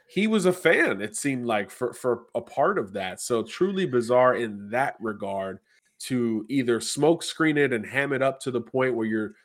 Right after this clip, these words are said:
pushing back against it, or to, you know, have that late true change of heart and, and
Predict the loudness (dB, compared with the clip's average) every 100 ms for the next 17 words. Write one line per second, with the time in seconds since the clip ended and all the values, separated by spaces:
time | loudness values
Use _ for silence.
0 | -20 -4 -2 -2 -4 0 2 2 -2 2
1 | 2 2 0 2 2 -2 _ -2 6 6
2 | 6 2 2 2 2 -4 -10 -6 -2 2
3 | 2 2 2 0 0 0 0 -4 _ _
4 | -14 -4 0 0 0 -2 -2 -2 -6 -4
5 | 0 0 -2 -8 -12 -14 -14